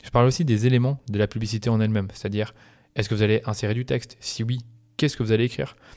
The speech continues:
Est-ce qu'il y aura des personnes ou pas de personnes sur vos images ? Euh, au niveau de votre produit, comment est-ce que vous allez le mettre en avant ? Est-ce que vous allez le montrer de loin, de près, sous quel angle ? Tout ça,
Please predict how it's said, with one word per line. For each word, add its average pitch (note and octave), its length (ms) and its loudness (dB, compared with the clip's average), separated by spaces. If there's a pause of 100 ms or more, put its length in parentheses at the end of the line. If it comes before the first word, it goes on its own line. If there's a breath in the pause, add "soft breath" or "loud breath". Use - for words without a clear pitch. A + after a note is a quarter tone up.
(280 loud breath)
Est-ce G#2+ 200 0
qu'il C3 280 6
y G#2+ 100 0
aura G#2+ 160 0
des G#2 80 -2
personnes B2+ 580 0
ou - 60 -20
pas A#2+ 140 -2
de A#2 60 -6
personnes A#2+ 300 -2
sur G#2+ 120 -6
vos G#2 60 -2
images ? A#2+ 340 -4 (500 loud breath)
Euh, G2+ 240 2
au A2 160 0
niveau A#2+ 220 2
de G#2+ 40 -4
votre A2 220 0
produit, C3 400 0
comment C#3 220 2
est-ce C#3 80 0
que A#2+ 60 0
vous A2+ 60 -2
allez A2+ 140 2
le A2 80 2
mettre A#2+ 220 0
en B2+ 80 2
avant ? A#2+ 240 0 (100)
Est-ce - 140 -10
que G#2+ 60 -4
vous G#2+ 60 0
allez A2 100 4
le A2 40 2
montrer A#2 280 2
de B2+ 100 2
loin, B2 260 0 (240 soft breath)
de B2 160 2
près, B2+ 260 -2 (280 loud breath)
sous - 160 -6
quel A#2 180 2
angle ? B2 240 -2 (220)
Tout - 100 -10
ça, B2+ 280 -4